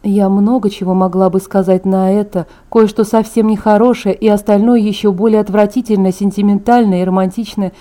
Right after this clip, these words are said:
Эдвард даже не мечтает, что я такое смогу произнести, и чтобы не смущать себя всеми этими словами, я просто прошептала: "Да".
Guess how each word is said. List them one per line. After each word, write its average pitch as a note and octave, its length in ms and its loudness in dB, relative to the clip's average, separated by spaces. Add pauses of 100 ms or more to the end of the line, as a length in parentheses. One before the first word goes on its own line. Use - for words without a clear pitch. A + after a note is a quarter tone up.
(160)
Эдвард A#3+ 340 2
даже A3+ 280 2
не A#3 120 2
мечтает, A#3 520 0
что - 160 -6
я G#3 160 0
такое G#3+ 340 -2
смогу G#3+ 380 -4
произнести, G#3+ 760 -4 (240)
и A3+ 80 -6
чтобы A#3 380 0
не A#3 260 2 (220)
смущать A#3 680 -2
себя G#3+ 300 -2
всеми G3+ 320 -4
этими G3+ 260 -4
словами, G#3+ 480 -2
я F#3+ 160 -4
просто G3+ 380 -10
прошептала: F#3+ 680 -10 (560)
"Да". G#3+ 420 -12